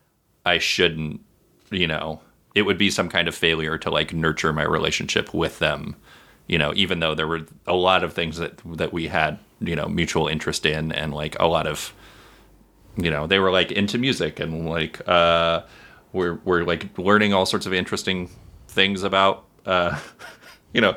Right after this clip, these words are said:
just, like, they had a lot to say that I was interested in and had a life path that I was interested in and, and all this stuff. And I was just kinda like,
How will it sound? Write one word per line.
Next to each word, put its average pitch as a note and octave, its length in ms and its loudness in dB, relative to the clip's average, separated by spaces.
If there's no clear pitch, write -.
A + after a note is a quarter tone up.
just, C#3 160 4
like, C3 160 4
they D3+ 100 4
had E3+ 120 6
a - 20 6
lot D3+ 160 6
to B2 60 0
say A2+ 260 6
that F2+ 120 4
I F2 40 6
was F2 140 0
interested G2 340 -2
in D#2+ 80 -2
and E2 80 -2
had F2+ 120 4
a F2 80 6
life F#2+ 260 2
path E2 260 0
that F2+ 100 0
I E2 40 2
was E2+ 160 -2
interested E2 380 -8
in E2+ 160 -8
and, E2+ 180 -10
and F#2+ 140 0
all G2 240 6
this E2+ 160 0
stuff. F2 460 2
And E2 160 0
I D#2+ 100 0
was D#2 160 -4
just D#2 160 -6
kinda D#2 180 -2
like, D2+ 280 -4